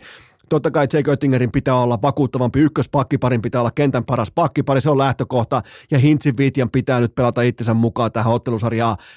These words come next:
välittömästi ottelusta numero kaksi, mutta, mm, ja eiköhän tästä tule niinku välipäivän aikana jonkinnäköisiä uutisia. Mark Stoneilla on puhjennut keuhko, ei mitään muuta kuin eniten hyökkäjistä peliaikaa kakkos-, äh, ka-, kakkosmatsia kolme plus nolla ja bla, bla, bla, mut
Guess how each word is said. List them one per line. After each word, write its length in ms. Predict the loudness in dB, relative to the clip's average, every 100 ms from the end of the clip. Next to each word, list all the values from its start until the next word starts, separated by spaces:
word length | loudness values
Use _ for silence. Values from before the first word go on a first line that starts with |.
| -4
välittömästi 640 | 0 0 0 0 -2 -2
ottelusta 380 | -4 -2 -6 -4
numero 220 | -4 -4
kaksi, 320 | -2 -2 -2 -4
mutta, 460 | -4 -2 0 0
mm, 360 | -2 -6 -10 -16 _ _ _ _ -8
ja 200 | -2 -2
eiköhän 320 | -2 -2 -2 0
tästä 160 | -2
tule 140 | 0 2
niinku 180 | 2
välipäivän 440 | 0 0 0 0 0
aikana 200 | 0 -2
jonkinnäköisiä 460 | 0 -2 -2 0
uutisia. 380 | 0 0 0 0 -2 -14 -18 -2
Mark 280 | 0 0 -2
Stoneilla 580 | 0 2 2 0 0
on 220 | 0 -2 -4 _ -20 0
puhjennut 500 | 2 2 2 0 -2
keuhko, 540 | 0 2 2 -2 -6 0
ei 320 | 2 4 4
mitään 460 | 2 0 0 -2 -4
muuta 320 | -6 -4 -4
kuin 220 | -2 2
eniten 420 | 4 2 2 0
hyökkäjistä 580 | 2 0 -2 -4 -4 -6
peliaikaa 560 | -4 -4 -2 -4 -2 -4
kakkos-, 520 | -2 -4 -4 -6 -2
äh, 140 | -2
ka-, 240 | 0 -2 0
kakkosmatsia 720 | -2 0 -2 -2 -4 -4 -4
kolme 320 | -2 0 0 -2
plus 260 | -6 -6
nolla 280 | -4 -2 -2
ja 100 | -2
bla, 260 | -2 -2 -2
bla, 200 | -4 -2
bla, 220 | 0 0
mut 160 | -2